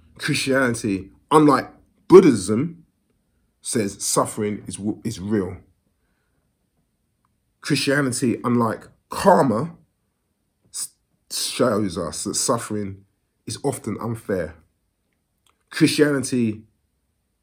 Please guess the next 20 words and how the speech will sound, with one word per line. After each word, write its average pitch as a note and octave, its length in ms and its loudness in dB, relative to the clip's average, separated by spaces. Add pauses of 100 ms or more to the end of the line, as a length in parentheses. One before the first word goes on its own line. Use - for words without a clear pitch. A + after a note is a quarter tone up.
(160)
unlike A#2 280 0
secularism, B2 1000 -2 (540)
demonstrates A2+ 540 -2
suffering A#2 500 -4
is F#2+ 140 -8
meaningful. G2+ 600 -2 (2000)
Christianity, C3+ 800 0
unlike B2+ 480 0
the G#2+ 80 -8
culture, C#3+ 640 -4
the A2+ 140 -6
dominant C#3+ 500 4
culture G#2+ 420 -4
around D#3 360 2
us, - 360 -6 (1700)
isn't C3 240 2
something A#2 440 -4
to - 120 -10
be G2+ 140 -4
avoided G#2 580 -4